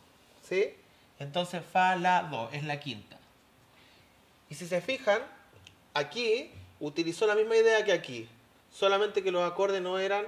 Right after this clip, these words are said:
eh, los mismos, no era Si, Re, Sol, Si bemol, sino que eran sol, si bemol, mi bemol y fa sostenido, pero ocupó la misma idea de uno cinco uno cinco. Y acá de nuevo lo que hace es adelantar el si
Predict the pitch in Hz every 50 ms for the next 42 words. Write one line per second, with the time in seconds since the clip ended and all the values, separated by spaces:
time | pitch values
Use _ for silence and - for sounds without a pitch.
0 | - - - _ _ _ _ _ _ _ _ _ - 151 156 156 151 151 147 156
1 | 165 165 180 214 220 208 202 208 202 180 175 175 180 170 - - 202 196 190 175
2 | 185 190 180 175 - 196 185 180 170 170 - - - 185 180 185 180 185 180 190
3 | 214 262 - - - - - - - - - _ - - - - 185 185 196 196
4 | 185 175 185 190 190 185 185 185 185 175 - - - - - - 202 202 208 190
5 | - - - 190 185 180 175 180 185 185 185 175 160 165 165 165 165 160 160 165
6 | 170 175 - - 151 147 170 160 160 156 - 170 160 175 185 175 - 151 143 139
7 | - - 156 147 - 151 143 139 - 180 190 202 196 - - 156 143 143 147 160
8 | 185 185 202 208 202 196 190 190 175 160 156 165 175 175 - - 135 135 160 160
9 | 156 - 175 180 185 180 170 - - 202 196 185 - 180 180 185 180 175 170 170
10 | - 139 110 98 - - - - - - - - - - - _ - 151 151 -
11 | 185 185 185 180 180 190 202 202 208 214 226 240 - - 160 160 156 156 170 180
12 | 185 185 - 185 180 190 196 190 - - - - _ _ _ _ - - - -
13 | _ _ _ _ _ - 147 151 151 151 147 143 143 143 143 - 175 185 190 185
14 | - - 175 170 160 - - 226 214 220 240 277 -